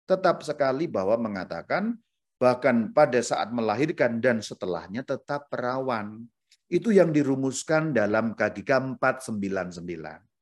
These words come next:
Pengertian imannya yang lebih dalam tentang keibuan Maria yang perawan mengantar gereja kepada pengakuan bahwa Maria dengan sesungguhnya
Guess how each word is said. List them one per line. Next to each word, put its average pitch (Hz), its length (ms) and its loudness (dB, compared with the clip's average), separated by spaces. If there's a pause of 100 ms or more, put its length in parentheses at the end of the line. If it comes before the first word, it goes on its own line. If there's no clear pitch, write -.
(140)
Pengertian 185 640 6
imannya 190 720 0
yang 156 160 0
lebih 117 320 -2
dalam 127 400 2
tentang 113 320 -2
keibuan 127 640 0
Maria 139 400 0
yang 180 560 2
perawan 165 720 -4 (480)
mengantar 196 640 2
gereja 143 400 0
kepada 120 400 -2
pengakuan 113 560 0
bahwa 98 240 0
Maria 98 400 -2
dengan 101 320 -4
sesungguhnya 104 560 -6